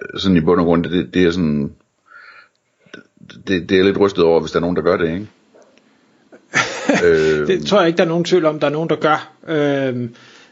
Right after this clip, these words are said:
Speaker 2: og, og jeg sy-, jeg synes i bund og grund, det er i orden, så længe at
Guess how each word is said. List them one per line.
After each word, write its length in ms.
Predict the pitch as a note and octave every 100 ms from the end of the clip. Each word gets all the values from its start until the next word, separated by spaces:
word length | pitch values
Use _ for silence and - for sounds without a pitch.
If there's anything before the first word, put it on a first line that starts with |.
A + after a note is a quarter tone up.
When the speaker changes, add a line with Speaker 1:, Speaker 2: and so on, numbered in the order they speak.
| _ _ _ -
Speaker 2:
og, 120 | F3
og 120 | - G3+
jeg 100 | F3+
sy-, 120 | A3+
jeg 100 | G3
synes 200 | G#3+ F3
i 40 |
bund 160 | E3+ A#3
og 60 |
grund, 140 | G#3 D3
det 80 | D3
er 40 |
i 40 |
orden, 440 | D3+ A3 - F#3+ E3 - _ _ _ E3
så 320 | - - F#3
længe 560 | D3 D#3+ F#3 A3+ A#3 - -
at 500 | E3 D#3+ D3 -